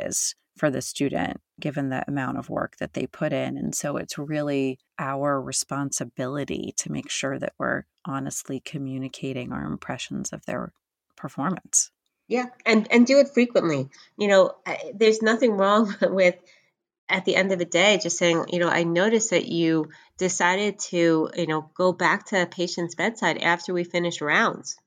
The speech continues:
Speaker 2: as an example. Um, and I, and that was really, you know, I think that you did a really nice job with that. So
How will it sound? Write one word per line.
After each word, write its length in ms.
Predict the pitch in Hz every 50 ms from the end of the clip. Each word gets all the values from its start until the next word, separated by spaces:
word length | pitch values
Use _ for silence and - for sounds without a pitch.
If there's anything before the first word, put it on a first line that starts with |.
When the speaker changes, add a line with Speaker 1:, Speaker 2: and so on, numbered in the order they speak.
| _ _ -
Speaker 2:
as 160 | 151 151 135
an 60 | 147 147
example. 640 | 135 131 - 139 131 131 - - - - - - _ - - - _ _ _ _ _ -
Um, 300 | - 170 165 156 160 - -
and 100 | 190 190
I, 40 | 190 190 190 -
and 100 | 202 208
that 60 | 220
was 160 | 233 220 208
really, 500 | 196 202 208 208 226 233 233 220 - -
you 80 | 214 190
know, 100 | 185 190
I 120 | 180 - 185
think 240 | 180 - 220 214
that 140 | 226 214 -
you 80 | 202 196
did 160 | 202 196 190
a 60 | 190
really 260 | 180 185 190 196 202
nice 240 | 196 190 190 185 -
job 260 | - 175 180 208 -
with 160 | - 190 185 -
that. 240 | - - - - - _ - - - _ _ _ _ _ _ -
So 240 | 202 190 - -